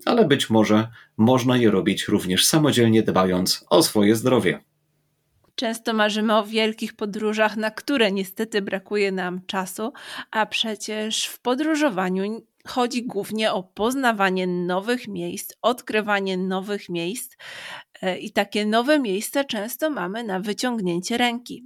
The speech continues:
Speaker 2: Dlatego nie warto rezygnować z mikrowycieczek, z wcielania się w rolę turysty we własnym mieście i podróżowania szlakiem różnych zabytków czy pomników przyrody.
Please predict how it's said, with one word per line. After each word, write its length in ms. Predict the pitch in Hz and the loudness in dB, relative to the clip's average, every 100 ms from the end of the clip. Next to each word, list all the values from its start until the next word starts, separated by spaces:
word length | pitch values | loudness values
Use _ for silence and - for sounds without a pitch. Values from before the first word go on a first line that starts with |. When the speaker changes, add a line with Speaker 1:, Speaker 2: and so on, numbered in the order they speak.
| 285 | -4
Speaker 2:
Dlatego 400 | 202 190 170 185 | -4 -4 -6 -4
nie 180 | 170 160 | -4 0
warto 480 | 202 233 302 262 | 2 2 0 -2
rezygnować 760 | - 208 185 180 196 202 180 - | -2 -4 -2 -4 -2 -2 -2 -4
z 100 | - | -4
mikrowycieczek, 1040 | 185 196 226 208 202 - 175 - 175 175 - - - - - | -4 -2 -2 -4 -4 -8 -10 -8 -10 -10 -16 -14 -14 -16 -12
z 360 | - 208 196 | -2 0 0
wcielania 580 | - - 180 180 220 220 | 0 0 2 2 2 -2
się 200 | 220 190 | -2 -4
w 80 | 185 | 0
rolę 280 | 185 196 196 | 2 2 0
turysty 560 | 196 185 190 - 190 | -2 0 0 0 -4
we 180 | 175 170 | -4 -6
własnym 680 | 185 170 202 - 202 180 170 | -4 0 0 0 -2 0 0
mieście 380 | 170 185 - 170 | -2 -6 -4 -6
i 60 | |
podróżowania 840 | 160 175 175 190 202 190 185 202 190 | -4 -6 -4 -2 -2 0 -2 -2 -2
szlakiem 540 | - 226 208 220 214 | 0 2 0 -2 -2
różnych 500 | 202 214 226 190 190 | 0 2 0 -4 -4
zabytków 840 | 214 214 202 196 - - 202 - - - | 0 0 0 -6 -8 -6 -6 -6 -12 -8
czy 320 | 202 190 208 - - - | -4 -4 -4 -8 -20 -12
pomników 680 | - 214 202 208 - 185 - | -2 0 2 0 -2 -8 -10
przyrody. 680 | - - 196 175 175 180 220 | -8 -4 -4 -4 -6 -6 -6